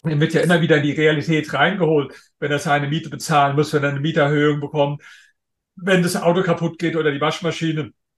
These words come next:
Und er überlegt, ja, dann ist er aus den spirituellen Sphären dann in den ganz profanen,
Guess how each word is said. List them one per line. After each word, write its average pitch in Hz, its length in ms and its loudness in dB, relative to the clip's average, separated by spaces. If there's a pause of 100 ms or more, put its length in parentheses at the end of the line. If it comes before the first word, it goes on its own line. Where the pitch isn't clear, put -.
(420)
Und 160 160 -2
er 151 100 2
überlegt, 143 500 0
ja, 135 140 0
dann 156 180 -2
ist 165 140 -6
er 165 340 0
aus 147 180 -2
den 147 100 -8
spirituellen 170 1000 0
Sphären 175 480 -2
dann 156 160 0
in 151 100 -4
den 147 340 -4
ganz 165 320 0
profanen, 160 720 2